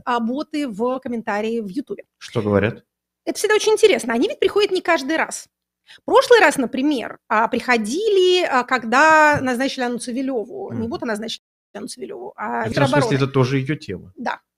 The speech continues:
Speaker 1: Наз-, назначили, назначил ее, э, заместителем, и они пришли ее защищать и говорить, что никакая она не президентская племянница, что это такое далекое родство, что о нем и говорить смешно,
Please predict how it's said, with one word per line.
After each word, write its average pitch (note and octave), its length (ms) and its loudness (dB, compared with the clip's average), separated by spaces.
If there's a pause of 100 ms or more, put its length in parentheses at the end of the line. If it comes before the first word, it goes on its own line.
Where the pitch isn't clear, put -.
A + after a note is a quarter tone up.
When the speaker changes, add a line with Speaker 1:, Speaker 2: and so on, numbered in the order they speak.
(280)
Speaker 1:
Наз-, C4+ 240 2
назначили, B3 840 0
назначил A#3+ 360 -2
ее, A#3 240 2
э, A#3 220 -2
заместителем, D4+ 720 2
и D#4+ 80 -6 (180)
они E4+ 140 0
пришли E4+ 280 -2
ее C#4+ 100 0
защищать F4+ 540 0
и E4 40 -2
говорить, C4+ 240 0
что - 140 -10
никакая B3 300 -2
она A3+ 80 -2
не A#3 80 -2
президентская A3+ 420 -4
племянница, D4 600 -2
что B3 100 -8
это - 80 -16
такое A#3 240 -6
далекое A3+ 320 -4
родство, A3+ 280 -8
что G#3+ 140 -12
о G#3+ 40 -10
нем G#3+ 120 -8
и G#3 40 -10
говорить D#4 280 -2
смешно, F#4 380 -4